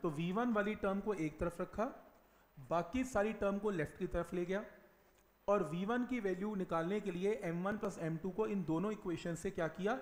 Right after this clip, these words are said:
Divide कर दिया। तो ये वी वन का फॉर्मूला आ गया। आपने रफ copy पे यही करना है। अब ये equation आपको पता है वन, ये थ्री पता है, तो आपने वी टू को यहाँ put करना है अभी रफ copy में, और solve करके prove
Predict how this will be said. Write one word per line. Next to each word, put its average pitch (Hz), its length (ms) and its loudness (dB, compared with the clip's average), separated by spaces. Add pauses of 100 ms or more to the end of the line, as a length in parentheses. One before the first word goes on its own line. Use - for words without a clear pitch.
Divide 143 320 0
कर - 120 -10
दिया। - 240 -14 (560)
तो 196 100 2
ये 190 240 2
वी 165 180 -2
वन 151 180 0
का 185 140 0 (300)
फॉर्मूला 131 440 -2
आ 98 80 -10
गया। - 220 -20 (720)
आपने 196 440 4
रफ 208 200 2
copy 165 300 0
पे 151 160 0 (680)
यही 165 340 2
करना 156 280 0
है। 143 80 0
अब 156 220 -6 (280)
ये 170 200 4
equation 202 380 0
आपको 185 240 -2
पता 190 200 0
है 190 60 2
वन, 190 220 0
ये 196 140 0
थ्री 196 260 -2
पता - 220 -2
है, 240 120 0 (680)
तो 180 60 2
आपने 175 260 4 (100)
वी 170 280 -2
टू 247 140 2
को 240 160 6
यहाँ 180 380 2
put 233 160 -4
करना 180 260 0
है 170 60 0
अभी 180 100 -2
रफ 170 160 0
copy 156 300 0
में, 190 260 0
और 180 140 2
solve 196 460 4
करके 185 340 2 (100)
prove 220 260 2